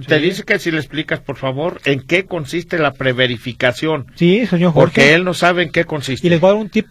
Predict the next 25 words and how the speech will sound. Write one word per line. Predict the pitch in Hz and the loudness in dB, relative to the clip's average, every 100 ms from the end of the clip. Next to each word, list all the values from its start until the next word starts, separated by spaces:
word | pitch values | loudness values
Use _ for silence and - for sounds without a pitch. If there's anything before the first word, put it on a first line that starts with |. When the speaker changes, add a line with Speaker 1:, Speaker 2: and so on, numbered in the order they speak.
| - | -4
Speaker 2:
eh, | 160 | -2
para | 147 143 | 0 0
todos | 139 180 | 4 4
los | 190 | 6
radioescuchas. | 160 147 - 170 240 262 - - - - | 6 6 4 4 4 2 -8 -20 -16 -8
Lo, | 147 | -4
lo | 170 156 | 0 2
primero | 165 170 240 | 2 2 0
que | 185 | -2
ustedes | - 190 | 0 0
pueden | 196 196 | 0 0
hacer | 151 170 | 2 0
es | 170 | 0
una | 180 | 0
revisión | 170 147 151 | 2 2 0
visual. | 151 156 139 131 | 0 0 2 2
Es | 165 | 4
lo | 190 | 4
que | |
vamos | 170 170 | 4 2
a | 156 | 0
hacer | 156 | 0
nosotros, | 147 131 117 | 0 0 0
revisión | 127 120 156 160 | 0 0 0 0
visual. | 170 - 151 120 | 0 0 2 0